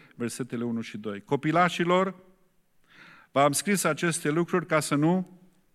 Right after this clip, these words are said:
păcătuiți. Dar dacă cineva a păcătuit, avem la Tatăl un mijlocitor,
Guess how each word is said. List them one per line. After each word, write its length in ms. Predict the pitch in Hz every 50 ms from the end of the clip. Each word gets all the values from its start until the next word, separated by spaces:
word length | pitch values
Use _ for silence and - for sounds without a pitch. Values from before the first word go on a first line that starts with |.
| _ _ _ _ _ _ _ _ _ _ _ _ _
păcătuiți. 720 | - 131 123 - 135 120 - 127 123 117 - - - - - _ _ _ _ _ _ _ _ _ _ _ _ _ _ _ _ -
Dar 240 | - 123 127 139
dacă 280 | 131 131 147 139 - 151
cineva 580 | 131 - 180 190 196 180 156 180 185 185 185 175
a 60 | 160
păcătuit, 640 | - 170 151 156 165 156 156 - 175 160 170 - -
avem 340 | - 131 139 139 170 180 175
la 140 | 175 165 160
Tatăl 440 | 151 - 175 180 175 175 175 160 156
un 120 | 160 160
mijlocitor, 840 | 156 156 147 - 160 147 127 - 147 131 - 190 190 170 139 113 101